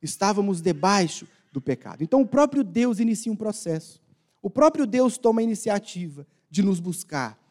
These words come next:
de nos redimir. E esse plano começa com um homem chamado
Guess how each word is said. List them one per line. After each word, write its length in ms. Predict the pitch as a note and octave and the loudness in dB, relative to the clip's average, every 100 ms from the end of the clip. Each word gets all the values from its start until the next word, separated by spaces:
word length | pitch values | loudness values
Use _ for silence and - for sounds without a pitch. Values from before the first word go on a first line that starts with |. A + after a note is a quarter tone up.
| _ - | _ -4
de 120 | D#3+ | 0
nos 180 | D#3+ - | 0 0
redimir. 460 | D3 D#3 D3+ B2+ _ _ _ _ - | -6 -8 -10 -12 _ _ _ _ 0
E 60 | |
esse 200 | C#4 C#4 | 0 0
plano 300 | - A#3+ B3 | -2 -2 -2
começa 640 | A#3+ A#3 G#3+ A#3 G#3 - - _ _ _ _ | -2 -2 2 0 0 -8 -18 _ _ _ _
com 160 | C4+ C4 | 2 4
um 140 | A#3 | 4
homem 260 | A3+ F#3+ D#3+ | 4 2 -2
chamado 640 | - F#3+ E3+ E3 C#3+ | -4 -2 0 -2 -4